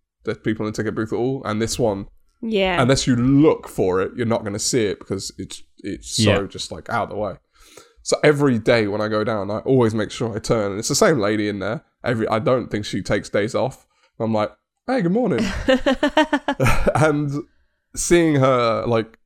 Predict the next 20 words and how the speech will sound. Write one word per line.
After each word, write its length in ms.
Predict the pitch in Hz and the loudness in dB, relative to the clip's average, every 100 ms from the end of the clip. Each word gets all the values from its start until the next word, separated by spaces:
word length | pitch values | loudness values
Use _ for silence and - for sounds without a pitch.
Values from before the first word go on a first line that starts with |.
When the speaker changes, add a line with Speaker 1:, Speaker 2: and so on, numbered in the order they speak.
| - | -6
Speaker 1:
when 420 | 123 113 101 - 120 | -2 -2 -4 -6 -6
it, 200 | 110 _ - | -6 _ -6
at 80 | 120 | -4
the 40 | |
beginning 280 | 117 135 113 | 0 0 0
of 60 | 107 | 0
January, 460 | 139 139 110 110 | 0 2 2 0
when 100 | 104 | -2
I 40 | 107 | -2
first 260 | 117 107 | 0 0
started 240 | - 98 107 | 0 0 0
going 280 | 120 113 107 | 0 0 -2
there 160 | 101 | -4
and 80 | 98 | -4
seeing 220 | - 110 | -2 0
her 100 | 92 | 0
regularly, 460 | 104 113 104 92 98 | 0 -2 -4 -6 -4
like, 220 | 95 85 _ _ _ _ _ | -4 -6 _ _ _ _ _
she 240 | - - | -10 -2
would 60 | 123 | 2